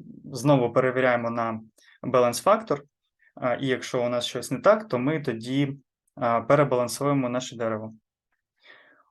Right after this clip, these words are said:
Отже, е, для тестування я зробив, так, зараз покажу. Для тестування я зробив, е, дерево. От у нас трі, додав сюди, е, декілька вузлів.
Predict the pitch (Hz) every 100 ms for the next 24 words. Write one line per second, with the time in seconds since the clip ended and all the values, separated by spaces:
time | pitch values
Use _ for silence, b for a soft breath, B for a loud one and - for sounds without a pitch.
0 | - 123 110 113 - - _ _ _ -
1 | - 123 113 113 110 - _ _ _ _
2 | _ _ _ - - - - 139 143 147
3 | 143 147 135 117 113 117 113 110 _ _
4 | 135 123 113 113 113 - 131 120 135 -
5 | - 120 131 139 _ B B B - 127
6 | 135 135 135 123 117 117 123 120 117 113
7 | - 113 113 113 113 120 202 196 160 151
8 | - _ _ _ _ b b b - 110
9 | 117 117 110 143 180 202 - b b -
10 | 120 123 123 - 120 117 117 113 - _
11 | - 120 117 113 123 113 113 - 117 113
12 | - 131 120 139 220 247